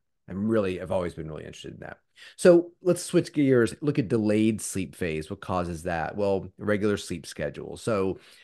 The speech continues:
I up, stay up late on the weekends. I have to get up early to go to school. That's a big cause of those. Being confined to a bed for an extended period of time tends to create delayed sleep phase, which is why you see that a lot in hospitals. Lack of exposure to light,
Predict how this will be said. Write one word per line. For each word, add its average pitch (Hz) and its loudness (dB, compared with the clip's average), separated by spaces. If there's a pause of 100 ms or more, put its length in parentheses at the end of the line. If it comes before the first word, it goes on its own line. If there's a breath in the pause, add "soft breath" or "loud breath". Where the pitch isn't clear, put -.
(180 loud breath)
I 110 0
up, 101 -2
stay 107 2
up 101 -2
late 98 0
on 92 -2
the 92 -4
weekends. 90 -4
I 90 -4
have 87 -6
to - -16
get 92 -4
up 82 -6
early 87 -2
to 82 -6
go - -6
to - -6
school. 117 4
That's - 2
a 82 -4
big - -10
cause 76 -8
of - -12
those. 78 -8 (300 soft breath)
Being 127 2
confined 104 0
to 101 0
a 87 0
bed 87 0
for 82 -4
an 78 -4
extended 80 -6
period 76 -4
of - -18
time 90 -2
tends 98 -4
to 95 -8
create 90 -4
delayed 87 -4
sleep - -8
phase, 85 -6
which 82 -18
is - -12
why 85 -2
you 82 -6
see - -8
that 90 -2
a - -4
lot 80 -2
in 65 -10
hospitals. 98 -2 (560 soft breath)
Lack 117 4
of 98 4
exposure 95 0
to 76 -8
light, 82 -2